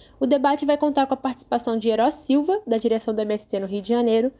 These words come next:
Fran Paula, da Associação Brasileira de Agroecologia e da Articulação Nacional de Agroecologia, e Juliana Casimiro, professora de nutrição da uerj e integrante do Fórum Brasileiro de Soberania e Segurança Alimentar e Nutricional.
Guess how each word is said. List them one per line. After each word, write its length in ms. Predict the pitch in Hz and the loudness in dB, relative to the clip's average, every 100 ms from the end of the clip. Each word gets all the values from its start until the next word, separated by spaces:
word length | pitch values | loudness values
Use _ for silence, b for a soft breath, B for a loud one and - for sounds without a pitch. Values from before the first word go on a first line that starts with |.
| b b b | b b b
Fran 260 | - 320 381 | -2 0 2
Paula, 400 | 302 262 294 349 | 2 2 2 0
da 200 | 233 240 | 0 0
Associação 580 | 240 233 240 233 269 330 | 0 -2 -2 -2 0 2
Brasileira 440 | 330 294 254 247 | 2 2 4 2
de 80 | 226 | 2
Agroecologia 800 | 220 214 220 220 208 190 190 - - | 0 0 0 0 0 -4 -6 -6 -2
e 120 | 285 | 0
da 100 | 320 | 0
Articulação 560 | 294 - 247 233 220 | -4 -2 0 0 -2
Nacional 380 | 202 202 208 190 | -4 -4 -4 -2
de 80 | 196 | -2
Agroecologia, 760 | 196 190 196 220 240 240 269 - b b b | -4 -4 0 2 2 2 0 -2 b b b
e 80 | |
Juliana 340 | 285 302 302 311 | 2 2 2 2
Casimiro, 600 | 311 294 339 240 190 190 | 2 2 2 0 -2 -6
professora 460 | - 220 233 247 269 | -4 -2 2 2 2
de 80 | 285 | 2
nutrição 420 | 233 226 - 196 | 0 -4 -8 -2
da 140 | 202 | 0
uerj 420 | 262 233 247 247 - | 2 2 0 -2 -4
e 80 | 302 | 0
integrante 560 | 311 339 277 240 240 | 2 2 2 0 -2
do 80 | 220 | -4
Fórum 340 | 214 - 247 294 | -2 0 2 4
Brasileiro 540 | 285 285 262 226 233 | 4 4 4 2 0
de 80 | - | -4
Soberania 640 | 226 214 247 294 247 269 | -4 0 2 2 2 2
e 40 | |
Segurança 460 | 285 285 277 247 254 | 2 0 0 0 -2
Alimentar 480 | 247 254 285 262 214 | 0 0 0 0 -2
e 80 | 214 | -2
Nutricional. 560 | 226 220 269 277 - | -4 -2 0 0 -2